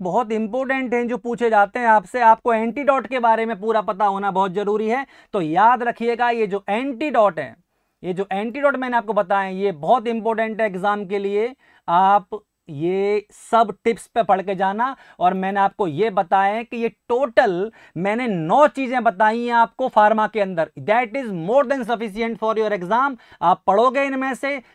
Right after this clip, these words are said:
सर ने जो पढ़ाया पढ़ के जाओगे, आपका काम चल जाएगा, आपका काम चल जाएगा बच्चे। समझ आ रहा है बच्चे? <laughs> बायोलॉजी पढ़ाओ सर, बायोलॉजी का क्या करना है भैया, अभी तो नर्सिंग पढ़वा ले तू मेरे से।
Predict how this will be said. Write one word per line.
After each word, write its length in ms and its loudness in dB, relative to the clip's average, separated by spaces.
सर 80 0
ने 180 -4
जो 200 4
पढ़ाया 400 4
पढ़ 200 -2
के 140 -2
जाओगे, 340 2
आपका 300 2
काम 220 0
चल 180 0
जाएगा, 340 2
आपका 480 4
काम 360 0
चल 240 -2
जाएगा 300 -2
बच्चे। 380 -14
समझ 260 -6
आ 100 2
रहा 100 -2
है 60 -4
बच्चे? 320 -10
<laughs> 0 -
बायोलॉजी 480 -8
पढ़ाओ 340 -4
सर, 140 -14
बायोलॉजी 480 -4
का 100 -6
क्या 140 -4
करना 260 -8
है 60 -6
भैया, 320 -8
अभी 160 -6
तो 100 -6
नर्सिंग 320 -4
पढ़वा 240 0
ले 120 -2
तू 100 -6
मेरे 220 -6
से। 140 -18